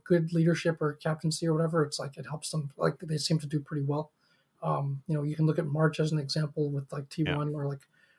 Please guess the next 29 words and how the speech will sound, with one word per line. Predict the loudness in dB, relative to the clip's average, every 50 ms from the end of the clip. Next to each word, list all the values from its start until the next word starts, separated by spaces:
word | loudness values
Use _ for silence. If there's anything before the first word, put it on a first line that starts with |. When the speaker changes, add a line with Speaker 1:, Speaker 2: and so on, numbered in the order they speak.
| _ _ _
Speaker 1:
wherever. | 0 0 0 0 -2
So | 0 2 4 4 4 4 2 0 -4 _ _ _ _ 2
obviously | 4 6 6 6 6 6
they | 6 6
have | 6 6
a |
very | 8 8 8 8 8 6 4 2
experienced | -2 -4 -2 0 2 2 2 0 -2 -4
and | -6
accomplished, | -2 -2 -4 -2 -2 -4 -6 -6 -6 -8 -8
um, | -6 -6 -6 -6 -10 -12 -18 _ _ _ _ _ _ _
uh, | -12 -12 -12 -14 _ -18 -18 -18 -8
five | -4 -2 -2 -2 -2
coming | -2 -2 0 0 0
in | 0 0 0
and | 0 -2
Fly. | -4 -6 -8 -8 -8 -12 _ _ _ _ _
Um, | 2 4 4 6 4 4 2 -2 -6 _ _ _ _ _ _ _ _ _ _ _ _ _ _ _ _ _ _ _ _ _
yeah, | 8 8 8 6 4
Makoto's | 0 4 8 10 10 12 10 10 8
been, | 8 8 8 8 8
like, | 8 6 6 4 2 -4 -16 _ _ _ _ _ _ _ _ _ _ _ _ _ 2
Makoto | 2 8 10 10 12 12 12 10
and | 10 8
Gabby | 8 8 8 8 8 8 8
are | 6
both | 6 6 4 2 2 0 -4 _ _ _ _ _
spoken | -8 -4 0 0 0 2 2 0
of | 0 0 -2